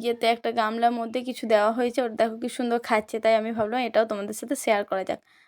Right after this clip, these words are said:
এই যে আরেক দিকে রয়েছে একটা গোলাপ ফুলের গাছ, এই গোলাপ ফুলটাকে আমি একটু হাতে নিয়ে দেখছিলাম।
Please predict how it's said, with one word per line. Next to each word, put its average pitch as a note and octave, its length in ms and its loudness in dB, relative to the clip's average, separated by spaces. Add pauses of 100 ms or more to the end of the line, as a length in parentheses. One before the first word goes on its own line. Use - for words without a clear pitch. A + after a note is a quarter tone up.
(160)
এই A3+ 180 -2
যে B3+ 120 -2
আরেক G#3+ 320 2
দিকে A#3+ 220 0
রয়েছে A3+ 360 2 (440)
একটা A3+ 220 -6
গোলাপ A3 360 2
ফুলের G#3+ 320 -2
গাছ, D#3+ 240 -2 (640)
এই A3 80 -12
গোলাপ A3 260 -2
ফুলটাকে A#3 380 -4
আমি G#3+ 180 -6
একটু G#3+ 160 -8
হাতে G#3+ 300 -6
নিয়ে A#3 200 -8
দেখছিলাম। G#3 500 -8